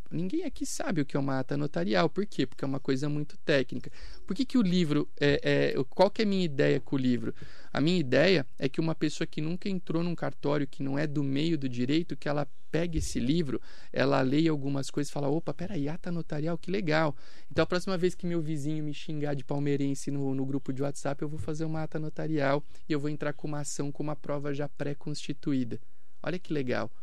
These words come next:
Então, a ideia do Contos e Causos qual é? Por isso que eu falo,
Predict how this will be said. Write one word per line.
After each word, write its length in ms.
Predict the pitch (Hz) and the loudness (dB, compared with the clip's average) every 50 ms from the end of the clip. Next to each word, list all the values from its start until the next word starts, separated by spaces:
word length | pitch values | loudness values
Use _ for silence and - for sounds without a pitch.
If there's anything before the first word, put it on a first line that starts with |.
| - - - - - - - - | -4 -4 -4 -4 -4 -4 -4 0
Então, 200 | - 156 156 170 - - - - - | 2 2 2 2 2 -2 -4 0 2
a 100 | 139 139 | 4 4
ideia 380 | 139 131 131 151 175 196 202 | 4 6 6 4 6 6 4
do 100 | 175 170 | 4 2
Contos 440 | 165 - - 160 156 - - 139 127 | 2 2 0 0 0 0 0 0 0
e 60 | 143 | 0
Causos 420 | - - 151 151 165 170 180 180 - | 0 0 2 2 2 2 0 -2 -2
qual 280 | - - 190 185 160 | 0 2 4 6 6
é? 160 | 139 127 - - - - - - - - | 6 6 4 2 -4 -4 -2 0 0 2
Por 60 | 190 | 2
isso 120 | 196 - | 0 0
que 60 | - 285 | 0 -2
eu 60 | 302 | -2
falo, 420 | - - - 175 151 135 123 - | 0 4 6 6 6 6 4 2